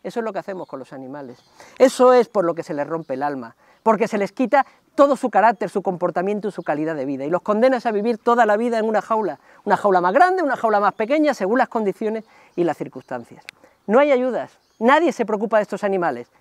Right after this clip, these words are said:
pero luego no te ayudan ni siquiera para darles de comer. Cada uno de ellos se come seis o siete pollos diarios, algo de ternera, algo de cordero. Es decir, un gasto insufrible para un centro de rescate como el nuestro, que no recibe una sola ayuda.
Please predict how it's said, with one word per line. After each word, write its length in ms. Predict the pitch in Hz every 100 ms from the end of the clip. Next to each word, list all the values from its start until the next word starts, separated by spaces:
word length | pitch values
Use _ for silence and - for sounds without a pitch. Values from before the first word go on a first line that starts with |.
| -
pero 160 | 160
luego 180 | 175 196
no 120 | 202
te 80 | 185
ayudan 280 | 170 180 170
ni 60 |
siquiera 320 | 147 143 160 156
para 180 | 139
darles 240 | 139 143 127
de 100 | 123
comer. 240 | 120 113 _ _ _ _ _ -
Cada 240 | 196 220
uno 220 | 214 208
de 120 | 185 202
ellos 260 | 214 226 _ _ _
se 180 | - 170
come 300 | 190 208 214 _
seis 300 | _ 233 220
o 80 | 170
siete 200 | 165 143
pollos 320 | 147 143 135
diarios, 540 | 156 240 262 240 226 -
algo 180 | 143
de 80 | 139
ternera, 520 | - 143 233 262 208
algo 180 | 165 151
de 80 | 143
cordero. 500 | 135 143 226 240 190 _ _ _ -
Es 80 | 196
decir, 220 | 196 190
un 100 | 208
gasto 380 | 214 - 233 226 -
insufrible 840 | 190 170 - 170 - 240 208 131
para 180 | 131 127
un 80 | 131
centro 460 | - 160 139 120
de 100 | 113
rescate 440 | 117 120 - 120 123
como 200 | 123 120
el 80 | 127
nuestro, 320 | 147 - 123
que 80 | 135
no 80 |
recibe 320 | 151 143 165 151
una 160 | 139
sola 280 | - 135 127
ayuda. 380 | 117 127 117